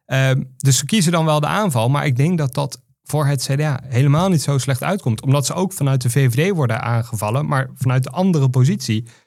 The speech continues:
Dus dan krijg je een z-, een, ja, een versterkt effect,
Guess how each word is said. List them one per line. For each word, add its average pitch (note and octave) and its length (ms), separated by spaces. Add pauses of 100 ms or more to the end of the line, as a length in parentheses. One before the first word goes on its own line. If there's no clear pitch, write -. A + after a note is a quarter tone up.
(120)
Dus G3+ 160
dan E3+ 100
krijg D3+ 260
je E3+ 60
een D3 100
z-, B2 200
een, C#3 320
ja, A#2 340
een C3 120
versterkt D3+ 480
effect, D3 520